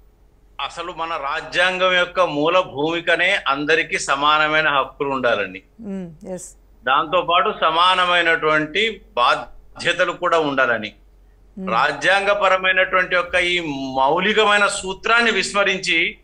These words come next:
Speaker 1: కొన్ని వర్గాలను మనం నెత్తికెక్కించుకున్న కారణంగా, ఆశ్చర్యం ఏంటంటే అదే సరైనటువంటిదని చెప్పేసి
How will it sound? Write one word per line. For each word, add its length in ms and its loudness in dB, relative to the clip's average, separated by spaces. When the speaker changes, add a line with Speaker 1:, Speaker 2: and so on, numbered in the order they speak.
Speaker 1:
కొన్ని 220 0
వర్గాలను 640 2
మనం 320 2
నెత్తికెక్కించుకున్న 840 -4
కారణంగా, 720 0
ఆశ్చర్యం 540 2
ఏంటంటే 560 4
అదే 400 2
సరైనటువంటిదని 1040 2
చెప్పేసి 840 0